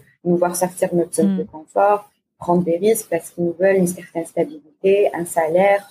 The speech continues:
Speaker 1: fixe tous les mois. Au moins, on,
Speaker 2: Oui,
Speaker 1: on
Speaker 2: oui.
Speaker 1: est, on est
Speaker 2: Ouais, je
Speaker 1: tranquille.
Speaker 2: comprends.
Speaker 1: Moi, je n'ai pas eu le, le, le soutien dans le sens où, euh, on, à chaque fois, c'était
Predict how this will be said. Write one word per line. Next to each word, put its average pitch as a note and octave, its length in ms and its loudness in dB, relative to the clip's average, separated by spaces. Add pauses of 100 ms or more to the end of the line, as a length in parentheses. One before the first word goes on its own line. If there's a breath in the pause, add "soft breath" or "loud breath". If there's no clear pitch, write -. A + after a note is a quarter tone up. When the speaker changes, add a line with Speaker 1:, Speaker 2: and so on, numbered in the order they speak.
Speaker 1:
fixe F#3+ 300 -10
tous F3+ 80 -4
les E3 140 -2
mois. F#3 460 -2 (440)
Au E3+ 120 -2
moins, G3+ 360 0 (400)
on, - 260 -2
Speaker 2:
Oui, G3+ 200 0
Speaker 1:
on G3 100 2
Speaker 2:
oui. G#3+ 60 2
Speaker 1:
est, G#3+ 160 -2
on G#3+ 140 2
est G#3+ 120 2
Speaker 2:
Ouais, F#3+ 180 0
je G#3+ 60 -2
Speaker 1:
tranquille. F3+ 240 -4
Speaker 2:
comprends. F3 140 -8 (420)
Speaker 1:
Moi, G#3+ 640 0 (100)
je F3 180 -4
n'ai G3 120 0
pas A3+ 200 2
eu A3 140 0
le, F#3 200 0
le, F3 280 2
le F3 140 2
soutien G#3+ 460 -4
dans F#3 140 0
le E3+ 120 -4
sens F#3+ 420 -2
où, D#3 220 -8
euh, D3+ 200 2 (100)
on, D3+ 260 -6 (140)
à - 60 -8
chaque F3 260 -4
fois, G3 240 2
c'était D#3+ 560 -2